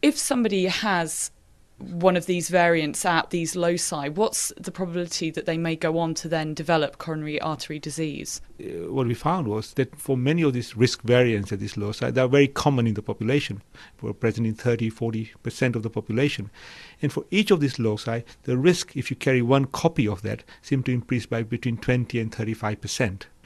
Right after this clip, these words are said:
Speaker 2: So if you carry two copies, then it will be increased by forty to seventy percent. So that's not a huge increase in risk, but for each one is substantial. And because they are very common variants, then the effect it has on the population or the public health is quite large.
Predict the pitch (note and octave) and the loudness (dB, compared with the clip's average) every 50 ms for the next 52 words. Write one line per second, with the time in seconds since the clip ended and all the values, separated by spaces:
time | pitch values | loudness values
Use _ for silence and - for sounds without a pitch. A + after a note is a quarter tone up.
0 | - - - - F2+ G2 G2+ - A#2 A2 A2 A2 - E3 E3 D#3 - - A2 - | -20 -16 -12 -10 -8 -8 -4 0 0 0 0 2 6 4 4 6 4 0 -2 0
1 | - G#2+ G#2+ - - - - A#2 A2 G#2+ G2+ A2 G2 G#2 G#2+ A2 - A2+ - - | 0 -4 -4 -4 -8 -6 -4 -2 -2 -2 -2 -4 -6 -6 -6 -6 -8 -10 -8 -8
2 | A#2+ A2+ - - A2 G#2+ G#2+ G2+ A2+ - - C#3+ B2 A2+ G#2+ A2 - A2+ - - | -8 -8 -4 -2 -2 -2 -4 -6 -6 -4 -2 -2 -2 -2 -4 -8 -10 -10 -10 -10
3 | - C3 C3 - - - - - - - - - - - F#3 A#3+ B3 G3+ - - | -12 -14 -16 -18 -20 -20 -20 -20 -20 -20 -20 -6 -2 0 2 2 2 2 0 -8
4 | - - - - _ - F3 G3 F#3 D#3 A#2 G#2 - - - - - B2+ C3+ C#3 | -16 -20 -20 -12 _ 0 2 2 4 4 2 0 -4 -12 -12 -4 2 6 6 6
5 | A#2+ A2 G#2 - G#2 - - A2+ A2+ B2+ - - - A2+ - A2+ A#2 C3 D3 D3 | 6 4 -2 -2 -6 -6 -4 -4 -4 -4 -4 -4 -6 -4 -2 2 4 4 4 4
6 | - - D3 C3+ A#2 G#2+ - - A2 - - D#3 E3 D#3+ - - A2+ A2+ - - | 4 2 2 4 2 0 -2 -4 -6 -2 0 2 2 2 2 0 -2 -2 -4 -10
7 | - - B2+ A#2 B2 - - E3+ D3+ D#3 C#3 C3 B2 B2+ B2 A#2+ - - - - | -12 -6 -4 -4 -2 2 2 2 2 2 2 2 2 2 0 0 -2 -2 0 2
8 | E3+ F3 E3 C#3 A#2 G#2+ G2+ G2+ G2+ G#2+ A2+ B2 C3 - - _ - - - - | 2 4 4 2 2 0 0 0 -2 -2 -2 -4 -4 -8 -10 _ -20 -20 -20 -10
9 | - - A#2+ A#2 B2 A#2+ A#2+ - - - - _ - - - - - - E3+ D3+ | -4 -2 -2 0 -2 -2 -4 -8 -18 -20 -20 _ -14 -8 -8 -2 4 6 6 6
10 | - A#2+ G#2+ C3 B2 G#2 A#2 A2+ - - D#3+ - - A2+ B2 C3+ C3 - A#2 G#2+ | 6 4 2 2 0 0 0 -2 0 0 0 0 2 2 2 2 2 2 0 -2
11 | G#2+ G#2+ - B2+ G#2+ A2+ A2 - - - F3 F#3 C#3 A#2+ A2+ - - - A#2+ A#2+ | 0 2 2 2 4 2 0 -2 -2 -2 -2 0 -2 -4 -6 -4 -2 -2 -2 0
12 | - C3 C#3+ D3+ B2 A2 G#2+ - - | 0 0 0 0 0 -2 -8 -10 -14